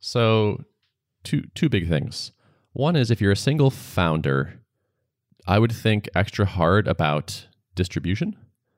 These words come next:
or go-to-market or marketing or whatever you wanna call it. But, like, how will people find this thing? How will a steady stream of people find this thing? If you're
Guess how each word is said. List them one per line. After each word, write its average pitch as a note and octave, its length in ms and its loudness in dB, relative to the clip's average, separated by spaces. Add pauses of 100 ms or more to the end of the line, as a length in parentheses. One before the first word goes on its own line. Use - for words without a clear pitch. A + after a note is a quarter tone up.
(840)
or D#2 240 -6
go-to-market A2 640 2
or C#2 380 -8
marketing C3+ 400 2
or D2 140 -2
whatever G2 200 2
you A2 80 6
wanna G2 120 4
call G2+ 240 4
it. - 80 0 (340)
But, - 120 -2
like, F#2 120 2
how B2 220 4
will E3+ 120 6
people G2+ 340 4
find D2+ 340 2
this - 180 -2
thing? - 420 -6 (480)
How A2+ 200 2
will D3+ 100 4
a A2+ 60 4
steady F#2+ 280 2
stream F2 420 2
of C#2+ 100 -2
people - 260 -4
find - 260 -4
this - 160 -4
thing? - 260 -6 (1040)
If A2 140 -4
you're B2+ 240 4